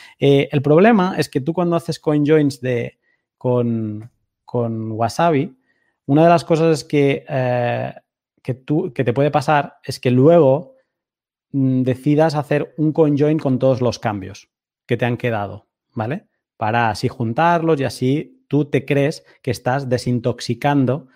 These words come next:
esos cambios. Pues, ¿qué va a pasar? Que se va a aplicar la heurística del Common Input Ownership, la heurística que comentábamos al principio de que todos los inputs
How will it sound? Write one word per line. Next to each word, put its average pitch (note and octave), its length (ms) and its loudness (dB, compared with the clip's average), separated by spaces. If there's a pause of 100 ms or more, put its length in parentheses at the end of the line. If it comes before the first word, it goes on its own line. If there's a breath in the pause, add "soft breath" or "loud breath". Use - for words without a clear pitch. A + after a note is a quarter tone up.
(200 soft breath)
esos A#2+ 340 -6
cambios. G#2 520 -14 (380 soft breath)
Pues, C3 160 -2
¿qué F3 100 0
va F3+ 80 2
a F#3 40 -2
pasar? E3+ 440 0 (240 soft breath)
Que C3 440 -4 (120)
se - 180 -6
va B2+ 80 0
a D3 40 0
aplicar E3+ 460 0
la B2 120 2
heurística A#2+ 840 -2 (140)
del A2+ 440 -6
Common D3 320 -2
Input D3+ 360 -2
Ownership, D3+ 540 -6
la B2+ 100 -2
heurística B2+ 380 -2
que C3 80 0
comentábamos B2 500 -4
al C#3 100 -2
principio C3 440 -4
de A2+ 120 -2
que A#2 120 -10
todos C3 280 -2
los C3+ 180 -4
inputs C3 420 -6